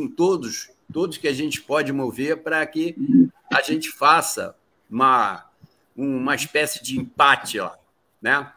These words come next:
Porque vamos fazer um empate, como fazia antigamente o nosso querido Chico Mendes, né? Pra que a árvore não fosse derrubada, a gente vai fazer um empate lá na Aldeia Maracanã.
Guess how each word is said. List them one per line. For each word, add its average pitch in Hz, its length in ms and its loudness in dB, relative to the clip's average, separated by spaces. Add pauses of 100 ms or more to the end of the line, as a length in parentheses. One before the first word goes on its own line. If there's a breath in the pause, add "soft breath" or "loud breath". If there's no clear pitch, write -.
(160)
Porque 120 540 -4
vamos 139 300 -10
fazer 127 340 -2
um 147 60 -8
empate, 117 480 0
como 131 200 -6
fazia 135 480 -2
antigamente 123 800 -4 (800)
o 120 440 0
nosso 127 300 -6
querido 131 300 -8
Chico 151 400 -4
Mendes, 139 580 -4 (560)
né? 127 320 -4 (120)
Pra 127 200 2
que 123 140 -6
a 135 120 4
árvore 131 260 -2
não 131 100 -4
fosse - 340 -8
derrubada, 123 720 2 (400)
a 107 120 -2
gente 127 280 -6
vai 131 160 -2
fazer 127 320 -6
um 131 80 -2
empate 127 460 0
lá 127 420 2
na 110 80 -8
Aldeia 117 300 -4
Maracanã. 113 640 -4